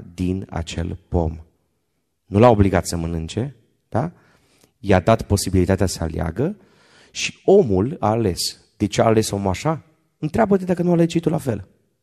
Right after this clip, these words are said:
Cum vă explicați faptul că omul, în prima lui reacție, are tendința să aleagă răul în locul binelui?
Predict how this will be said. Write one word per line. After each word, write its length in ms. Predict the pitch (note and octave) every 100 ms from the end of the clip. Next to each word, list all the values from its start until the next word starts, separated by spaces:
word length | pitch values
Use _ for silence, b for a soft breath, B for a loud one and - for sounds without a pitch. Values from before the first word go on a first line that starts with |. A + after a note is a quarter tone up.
| _ _ _ _ _ _ _ - -
Cum 180 | G#3+ E3+
vă 100 | A2+
explicați 460 | G2 G#2 A2+ G#2+
faptul 280 | - G#2+ A2
că 120 | -
omul, 400 | A2+ G#2+ G2+ - - _ _ _
în 200 | - G#2
prima 340 | F#2 B2+ B2 G#2
lui 180 | G#2 G2+
reacție, 520 | G2 G2 - F#2+ F2+ B B B B
are 240 | - G#2 G2
tendința 600 | - F#2 F#2 G#2+ F#2+ F2+
să 140 | -
aleagă 340 | F#2 F#2+ F#2
răul 500 | F#2 G2 F2+ F2 - -
în 80 | F2
locul 260 | F2+ - F2
binelui? 600 | F#2 F2+ E2+ D#2+ C#2